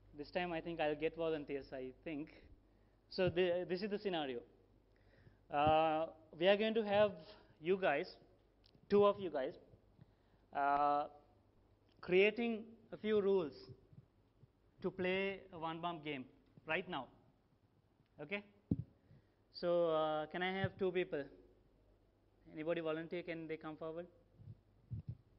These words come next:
Don't worry, I, either way I'm gonna get two people here. <laughs> So anybody wants to, uh, make a name for themselves? Now is the chance.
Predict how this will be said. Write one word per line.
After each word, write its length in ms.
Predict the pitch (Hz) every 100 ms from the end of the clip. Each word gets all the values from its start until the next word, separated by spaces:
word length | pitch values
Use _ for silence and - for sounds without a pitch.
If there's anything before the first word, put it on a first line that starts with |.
| - -
Don't 140 | 170 175
worry, 120 | 156
I, 300 | 135 151 135
either 180 | 151 175
way 140 | 190
I'm 140 | 170
gonna 160 | 170 170
get 200 | 160 160
two 100 | 170
people 260 | 160 139 156
here. 320 | 180 151 156 143 - 160 -
<laughs> 240 | 196 - 175 - 202 - - - - - - - - - - - - - -
So 80 | 180
anybody 380 | 170 170 185 190
wants 260 | 185 190 190
to, 240 | 190 180
uh, 340 | 170 160 156 165 160 - -
make 180 | 160 170
a 40 |
name 200 | 160 170 165
for 80 | 190
themselves? 440 | 185 185 208 208 -
Now 140 | 180
is 120 | 175
the 80 | 175
chance. 260 | 165 135